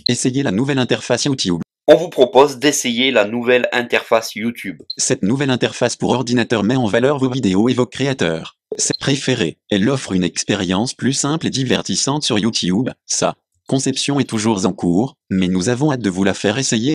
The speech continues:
Speaker 1: connaître votre avis. Essayez la nouvelle version de YouTube.
Speaker 2: C'est ce qu'on va cliquer.
Speaker 1: Une nouvelle interface pour YouTube.
Speaker 2: On arrive donc sur ce message.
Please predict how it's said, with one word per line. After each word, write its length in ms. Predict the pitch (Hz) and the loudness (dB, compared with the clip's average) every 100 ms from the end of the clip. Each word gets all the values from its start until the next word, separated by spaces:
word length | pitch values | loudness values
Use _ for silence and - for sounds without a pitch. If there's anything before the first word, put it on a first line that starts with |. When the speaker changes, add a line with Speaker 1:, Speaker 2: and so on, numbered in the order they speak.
| - | 0
Speaker 1:
connaître 440 | 135 143 - 107 | 0 0 -2 -2
votre 200 | 95 - | 0 0
avis. 280 | 123 90 - - 71 _ - 123 | -2 -4 -8 -14 -20 _ -6 -4
Essayez 320 | - 127 139 | -2 -2 -2
la 100 | 104 | 0
nouvelle 260 | 113 143 | 0 0
version 360 | 123 117 - 104 | -2 -2 0 0
de 100 | 95 | 0
YouTube. 500 | 92 117 - 90 127 - | 0 -2 -2 0 -2 -2
Speaker 2:
C'est 160 | 143 | -6
ce 60 | 139 | -2
qu'on 160 | 120 | 0
va 120 | 107 101 | 2 0
cliquer. 640 | - 85 - 98 120 131 - _ - | -4 -14 -6 -2 -2 -2 -10 _ -2
Speaker 1:
Une 160 | 90 | 0
nouvelle 260 | 104 131 95 | 0 0 0
interface 460 | 110 120 - 123 - | 0 -2 0 -2 0
pour 180 | 131 | -2
YouTube. 400 | 117 135 98 87 - | -2 -2 -2 -2 0
Speaker 2:
On 120 | 104 | 2
arrive 300 | 156 147 143 | 2 2 0
donc 260 | 120 113 101 | 0 0 -2
sur 300 | - 208 202 | -4 -2 0
ce 100 | 175 | -2
message. 680 | 127 101 - 95 113 131 | -2 -2 0 2 2 0